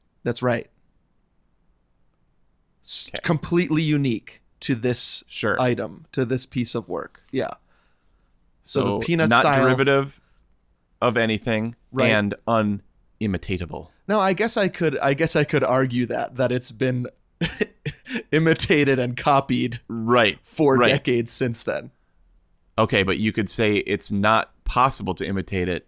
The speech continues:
Speaker 2: It's possible to imitate it, but it's not possible to redo it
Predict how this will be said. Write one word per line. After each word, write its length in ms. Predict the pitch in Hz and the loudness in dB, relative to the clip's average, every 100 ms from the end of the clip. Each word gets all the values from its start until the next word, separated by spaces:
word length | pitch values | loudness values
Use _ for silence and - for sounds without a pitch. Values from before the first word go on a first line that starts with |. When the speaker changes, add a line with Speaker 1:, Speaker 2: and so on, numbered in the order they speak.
| _ 110 | _ -8
Speaker 2:
It's 120 | - | -2
possible 320 | 143 - 110 | 0 0 -2
to 60 | 101 | -2
imitate 360 | 147 170 107 95 | -2 -2 -2 -4
it, 100 | 87 | -4
but 120 | 90 | -6
it's 100 | 98 | -2
not 220 | 104 - | -2 -2
possible 340 | 104 98 - | -2 -4 -4
to 60 | 92 | -6
redo 1080 | 92 104 110 107 _ _ _ _ - 104 95 | -2 0 0 -2 _ _ _ _ -4 0 0
it 120 | - | -2